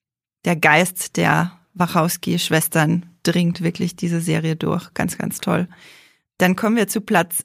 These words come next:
sechzehn. Jetzt bin ich mal dran. Jetzt darf ich. Äh, Years and Years.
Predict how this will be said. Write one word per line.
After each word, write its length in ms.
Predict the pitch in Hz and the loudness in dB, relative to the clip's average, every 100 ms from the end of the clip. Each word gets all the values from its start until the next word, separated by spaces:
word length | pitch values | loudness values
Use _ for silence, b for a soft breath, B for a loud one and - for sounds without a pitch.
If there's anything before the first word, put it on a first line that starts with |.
| _ | _
sechzehn. 800 | - - 208 269 - - 180 247 | -6 0 0 0 -6 -2 0 2
Jetzt 240 | 202 185 - | 0 -2 -4
bin 180 | 196 | -4
ich 180 | 165 170 | -4 -4
mal 160 | 202 202 | -2 -2
dran. 280 | 208 254 240 | 0 0 0
Jetzt 260 | 190 - | -2 -2
darf 200 | 165 180 | -2 -2
ich. 360 | - 233 - - | 0 -2 -2 -2
Äh, 220 | 180 180 | 0 2
Years 540 | 180 165 220 311 320 - - | 2 2 2 2 0 -2 2
and 400 | 196 220 226 - b b _ | 2 2 -4 -12 b b _
Years. 680 | 135 143 151 135 113 - | -10 -4 -2 -2 -4 -8